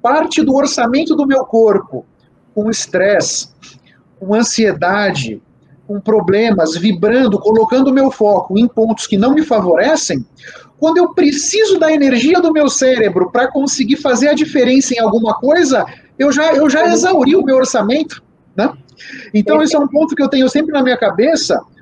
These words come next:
"Puxa vida, eu não sei quanto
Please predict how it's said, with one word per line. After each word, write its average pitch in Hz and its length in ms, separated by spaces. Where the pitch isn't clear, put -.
"Puxa 247 320
vida, 175 400
eu 208 140
não 254 160
sei 320 580
quanto 330 300